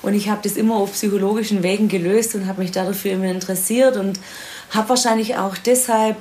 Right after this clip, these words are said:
ähm, weil ich dann mit zwanzig schon Schmerzpatientin war und chronische Schmerzen hab und hatte, ähm,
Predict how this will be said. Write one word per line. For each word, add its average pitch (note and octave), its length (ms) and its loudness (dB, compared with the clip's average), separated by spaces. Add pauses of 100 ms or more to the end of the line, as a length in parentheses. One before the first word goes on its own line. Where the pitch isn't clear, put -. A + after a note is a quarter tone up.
ähm, G3 460 0 (100)
weil G3+ 160 0
ich G#3+ 100 -2
dann G#3 160 0
mit G#3 140 2
zwanzig A#3 400 0
schon G3+ 200 0
Schmerzpatientin F#3 1000 -2
war G#3 380 0 (320)
und G3+ 180 2
chronische A3+ 420 0
Schmerzen G3+ 640 0
hab G3 320 0
und F3+ 320 -2
hatte, A3+ 520 0 (640)
ähm, G3 500 2